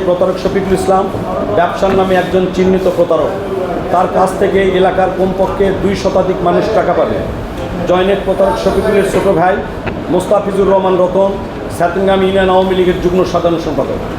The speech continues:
তার আরেক ছোট ভাই মোহাম্মদ শাহিনুল ইসলাম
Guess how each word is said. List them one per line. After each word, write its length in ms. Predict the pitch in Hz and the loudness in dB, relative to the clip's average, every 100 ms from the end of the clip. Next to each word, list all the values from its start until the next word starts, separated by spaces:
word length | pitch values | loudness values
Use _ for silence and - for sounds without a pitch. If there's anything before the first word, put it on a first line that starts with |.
| - - - 175 | -8 -8 -4 0
তার 120 | 175 170 | 2 2
আরেক 200 | 202 196 - | 2 0 -2
ছোট 140 | 196 208 175 | 0 2 2
ভাই 160 | 190 233 - - - | 0 -2 -6 -8 -2
মোহাম্মদ 320 | 170 196 196 190 | 0 2 0 0
শাহিনুল 380 | 180 185 202 190 - | 0 0 2 0 -2
ইসলাম 240 | 190 185 | 0 0